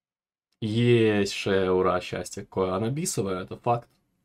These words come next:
Это круто, это замечательно. Что бы я взял, если бы не Шея?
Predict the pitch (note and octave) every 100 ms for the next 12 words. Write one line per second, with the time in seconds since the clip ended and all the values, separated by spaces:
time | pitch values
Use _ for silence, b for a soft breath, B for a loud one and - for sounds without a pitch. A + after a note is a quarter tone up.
0 | _ _ - F#2+ - C3 C3 F2+ - F2+
1 | F#2 F#2 - A2 A2+ F#2 F2+ - _ _
2 | _ _ - C#3+ D3 C3 C#3 C3+ B2+ A#2+
3 | G#2+ G#2 G2+ G2+ A#2+ C#3